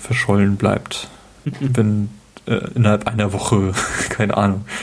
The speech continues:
Speaker 1: Wir haben uns jetzt zwei Wochen Zeit gelassen mit diesem Kettenbrief. Ich hoffe, das war nicht zu schlimm für
Speaker 2: Das
Speaker 1: die
Speaker 2: Internet ist noch da, also.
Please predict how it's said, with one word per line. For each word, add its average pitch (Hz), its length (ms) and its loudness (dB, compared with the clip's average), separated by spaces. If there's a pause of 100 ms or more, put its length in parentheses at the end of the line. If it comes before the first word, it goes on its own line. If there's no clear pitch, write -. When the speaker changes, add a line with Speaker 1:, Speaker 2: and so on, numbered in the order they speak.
Speaker 1:
Wir 117 80 6
haben 117 60 8
uns 110 100 4
jetzt 123 220 2
zwei 117 220 4
Wochen 117 420 0
Zeit 107 240 0
gelassen 104 300 2
mit 101 100 0
diesem 101 180 2
Kettenbrief. 104 500 0
Ich 117 180 -4
hoffe, 107 160 2
das - 260 -2
war 107 100 4
nicht 107 360 -2
zu 123 160 2
schlimm 113 340 2
für - 220 0
Speaker 2:
Das 110 180 2
Speaker 1:
die 104 80 4
Speaker 2:
Internet 131 420 2
ist 120 140 -2
noch 127 140 2
da, 123 200 2
also. 107 360 -6